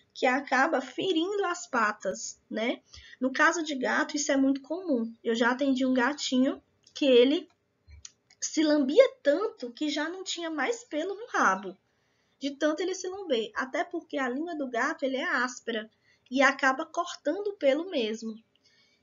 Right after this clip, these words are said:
E aí temos a questão do cão também ficar mo-, atrás do rabo, né? Ou pode ser brincadeira, ou pode ser nível de estresse também.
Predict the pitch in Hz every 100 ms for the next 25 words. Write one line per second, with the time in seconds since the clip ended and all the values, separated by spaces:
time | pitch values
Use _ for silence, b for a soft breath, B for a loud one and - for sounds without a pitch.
0 | b - 262 277 - 359 349 339 330 302
1 | 294 302 302 330 - 277 294 302 277 254
2 | 269 330 - 247 233 254 - _ - 247
3 | 254 254 262 262 269 277 339 285 240 226
4 | 214 220 _ _ 233 233 311 - - _
5 | _ b b b 320 440 330 262 254 247
6 | 233 262 285 339 349 302 294 403 - -
7 | 285 277 285 285 - 269 277 277 277 311
8 | - 262 233 247 262 254 - 311 320 208
9 | 190